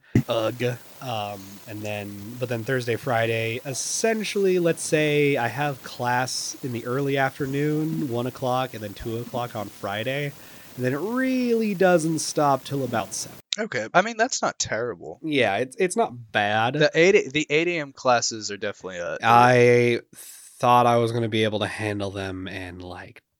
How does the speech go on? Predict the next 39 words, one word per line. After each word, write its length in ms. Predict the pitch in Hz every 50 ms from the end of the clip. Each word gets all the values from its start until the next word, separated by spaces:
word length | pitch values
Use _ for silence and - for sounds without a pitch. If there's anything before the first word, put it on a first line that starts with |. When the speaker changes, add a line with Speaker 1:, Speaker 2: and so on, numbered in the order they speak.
| _ _ -
Speaker 1:
damn. 260 | 82 78 78 - - - - - - - - - - - - - - - - - - - - - 107
Speaker 2:
Nope. 200 | 110 110 110 - - - - _ _ -
Speaker 1:
No. 280 | - 107 - - - - - 123 110
<laughs> 160 | - - -
Speaker 2:
I 340 | - 120 123 127 131 139 135
have, 640 | 127 131 127 123 117 117 117 113 113 110 110 107 - - -
I, 260 | 107 110 131 139 143 -
I 60 | 123 123
set 220 | - - 156 -
my 120 | 135 120
schedule 380 | 113 - - 113 107 101 113 101
up 140 | 98 90 -
really 240 | 104 107 104 104 104
nicely. 440 | 104 104 104 - - 101 101 101 113
So 320 | 120 113 104 101 98 101
Speaker 1:
Mm-hmm. 100 | 92 101
Speaker 2:
Monday, 260 | 104 110 110 110 113
Wednesday, 640 | 113 104 107 110 107 107 - 107 101 101 101 98 95 _ _
my 160 | 107 104 95
days 300 | 92 101 101 101 95 -
are 240 | 104 95 104 113 _ _ _ _ _ _ _ _ _ _ _ _ _ -
pretty 200 | - 151 147 143
normal. 300 | 123 117 117 120 117 -
I, 140 | - 117 117 -
I 100 | 123 127
think 200 | - 196 202 - - -
Wednesday, 380 | 127 117 127 139 143 160 143 135
Thursdays 420 | - 110 110 117 120 120 117 120
are 60 | 113
my 140 | 104 107 101
longest 400 | 92 95 92 107 123 127 - -
days, 280 | 127 139 151 156 151 -
Speaker 1:
Mm-hmm. 140 | 123 120
Speaker 2:
which 140 | 110 117 110 110
start 320 | - - - 110 107 104 -
at 120 | 104 104 107
about 280 | 101 104 101 95 95 _
twelve 540 | - - - 104 110 117 123 147 175 208 214
Speaker 1:
Mm-hmm. 300 | - 120 113 107 110 110